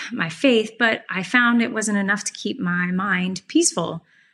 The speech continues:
The pandemic alone threw me into a chaotic mind, stress like never before, pressure to work, pressure to parent. And frankly, in our always-on culture, the uncertainty of it all, I,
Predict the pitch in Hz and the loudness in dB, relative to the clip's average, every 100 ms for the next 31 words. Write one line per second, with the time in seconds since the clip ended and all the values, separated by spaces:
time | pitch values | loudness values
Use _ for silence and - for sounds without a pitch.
0 | _ _ _ _ 190 175 190 180 175 180 | _ _ _ _ -6 -4 -2 0 2 0
1 | 190 117 101 196 196 196 208 - - 240 | 0 0 2 0 -2 -4 -6 -6 2 4
2 | 226 220 214 190 185 - 180 175 175 175 | 4 2 0 0 0 0 -2 -2 -4 -6
3 | 165 180 - 190 - 220 226 226 226 220 | -4 -2 0 0 2 4 4 4 0 -2
4 | - 196 175 185 - 175 175 180 175 208 | -2 -2 -2 -6 -4 -4 -4 -4 -4 -2
5 | 208 208 - 185 - 170 185 262 240 - | 0 0 -2 -2 -2 0 4 4 4 -2
6 | - - - - 220 208 208 240 _ _ | -4 -4 -6 0 2 2 0 -4 _ _
7 | _ _ _ _ - 202 185 180 185 190 | _ _ _ _ 0 2 4 2 2 0
8 | - - _ 226 220 240 214 202 196 - | -2 -4 _ 0 2 4 4 4 4 2
9 | 190 190 202 202 - 185 180 - 233 233 | -2 -4 -4 -4 -4 -4 -6 -6 -6 -4
10 | 220 190 196 185 180 180 175 262 330 208 | -2 -2 -2 -2 -2 -2 0 2 2 0
11 | 202 196 190 196 185 180 185 180 | -2 -2 -2 -4 -6 -8 -6 -6